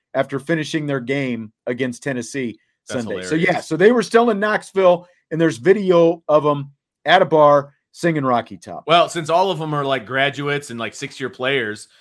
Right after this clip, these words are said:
Speaker 2: obviously we're cool with them being at a bar, which I'm totally fine with. And
Speaker 1: Right.
Speaker 2: the fact that they were singing Rocky, Rocky Top is trolling at its finest, people, okay? And it's not hiding behind your keyboard. It's wearing your Irish gear,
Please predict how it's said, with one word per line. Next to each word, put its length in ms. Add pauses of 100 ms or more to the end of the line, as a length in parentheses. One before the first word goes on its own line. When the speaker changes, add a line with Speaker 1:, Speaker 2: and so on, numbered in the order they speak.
(140)
Speaker 2:
obviously 720
we're 140
cool 240
with 80
them 160
being 240
at 80
a 40
bar, 360
which 160
I'm 140
totally 360
fine 320
with. 280 (240)
And 100
Speaker 1:
Right. 140
Speaker 2:
the 60
fact 140
that 120
they 80
were 80
singing 340
Rocky, 400
Rocky 320
Top 380
is 420 (520)
trolling 840
at 160
its 180
finest, 800
people, 500
okay? 280
And 100
it's 120
not 180
hiding 260
behind 280
your 80
keyboard. 640 (200)
It's 280 (300)
wearing 520
your 160
Irish 420
gear, 460